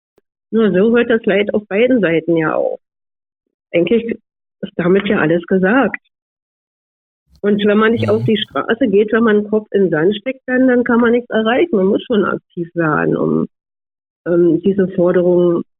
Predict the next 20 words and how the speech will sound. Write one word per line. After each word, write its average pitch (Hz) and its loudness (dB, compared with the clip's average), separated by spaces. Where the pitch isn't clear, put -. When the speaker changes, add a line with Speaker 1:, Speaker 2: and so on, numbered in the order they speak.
Speaker 1:
„Stopp 185 -4
die 190 2
Waffenlieferungen, 175 0
stopp 175 -8
die 180 0
Sanktionen“ 170 0
durchzusetzen. 151 -2
Im 170 -2
kleinen 175 2
Kämmerlein, 208 2
da 208 0
wird - -4
das 247 -4
nicht. 156 -6
Und 139 2
wir 156 2
hoffen 151 0
sehr, 175 2
Speaker 2:
Mhm. 110 0
Speaker 1:
dass 196 -2